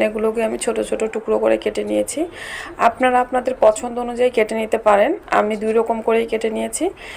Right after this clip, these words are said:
এখন এর মধ্যে দিয়ে দিচ্ছি স্বাদ মতো লবণ, আর দিচ্ছি লাল মরিচের গুঁড়া, এখন দিচ্ছি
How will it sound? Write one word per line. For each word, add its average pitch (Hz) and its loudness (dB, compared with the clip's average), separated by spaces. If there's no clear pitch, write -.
এখন 285 -2
এর 277 -2
মধ্যে 269 -2
দিয়ে 269 0
দিচ্ছি 277 -4
স্বাদ 220 4
মতো 220 -4
লবণ, 196 2
আর 220 4
দিচ্ছি 254 -2
লাল 220 8
মরিচের 214 -2
গুঁড়া, 202 2
এখন 233 0
দিচ্ছি 294 -6